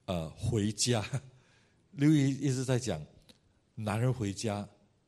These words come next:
女人归正，所以就是这里所说的回来吧，回到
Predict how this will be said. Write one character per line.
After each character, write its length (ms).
女 200
人 160
归 240
正， 240
所 220
以 180
就 120
是 220
这 160
里 120
所 160
说 200
的 160
回 260
来 160
吧， 260
回 320
到 260